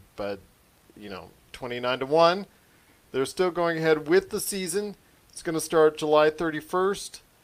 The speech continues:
Looks like it's going to be twenty-two teams. It's gonna be eight regular season games between those twenty-two teams. E-, each team gets eight, eight regular season games.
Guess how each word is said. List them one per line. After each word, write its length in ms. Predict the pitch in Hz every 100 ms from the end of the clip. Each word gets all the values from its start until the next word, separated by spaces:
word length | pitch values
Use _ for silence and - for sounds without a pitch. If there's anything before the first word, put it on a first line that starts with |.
| _ _ -
Looks 240 | 147 -
like 220 | 156 147
it's 100 | 151
going 240 | - 156 147
to 60 |
be 160 | 143 143
twenty-two 680 | - - 180 196 - 196 226
teams. 840 | - 220 202 208 285 - - - - _ _ _ _ _ _ _ -
It's 100 | -
gonna 240 | 165 160
be 480 | 160 156 151 151 -
eight 280 | 151 180 226
regular 360 | - 175 190 196
season 400 | - 196 170 180
games 460 | 160 165 175 190 -
between 580 | - 160 - 208 254
those 240 | 254 170 147
twenty-two 500 | - 156 139 - 135
teams. 800 | - 123 107 104 143 - - - _ _ -
E-, 140 | 139 -
each 340 | 147 135 -
team 220 | - 143
gets 260 | 135 135 131
eight, 260 | 135 131 -
eight 200 | 131 123
regular 260 | 113 117 117
season 300 | - 117 104
games. 360 | 107 110 113